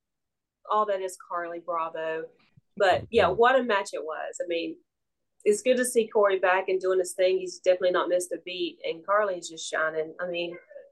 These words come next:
Speaker 1: he's shining. So, I mean,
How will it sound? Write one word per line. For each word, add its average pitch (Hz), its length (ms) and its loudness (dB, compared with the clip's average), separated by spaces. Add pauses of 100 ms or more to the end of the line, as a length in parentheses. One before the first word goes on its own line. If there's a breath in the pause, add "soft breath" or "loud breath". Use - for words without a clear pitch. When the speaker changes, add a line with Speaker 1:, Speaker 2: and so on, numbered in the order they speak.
(120)
Speaker 1:
he's 277 260 6
shining. 180 680 6
So, 170 540 4 (120)
I 175 60 -10
mean, 175 380 -6